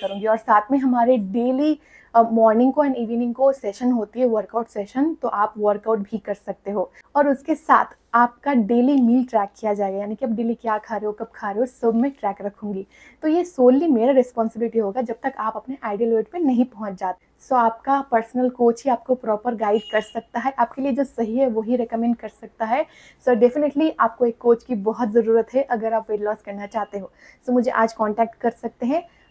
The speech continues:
Right? और साथ में मैं ये बता दूँ, Herbalife के जो भी nutrition products होते हैं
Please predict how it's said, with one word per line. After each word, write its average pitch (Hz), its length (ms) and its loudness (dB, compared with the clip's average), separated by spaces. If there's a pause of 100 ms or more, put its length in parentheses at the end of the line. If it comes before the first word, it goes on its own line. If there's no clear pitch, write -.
Right? 254 260 4 (460)
और 247 100 6
साथ 254 240 -2
में 330 80 2
मैं 320 80 2
ये 285 140 2
बता 233 240 0
दूँ, 262 120 2
Herbalife 269 440 2
के 285 80 -8
जो 233 120 -2
भी 254 100 0
nutrition 233 520 -2
products 214 480 -4
होते 202 220 -2
हैं 233 240 -6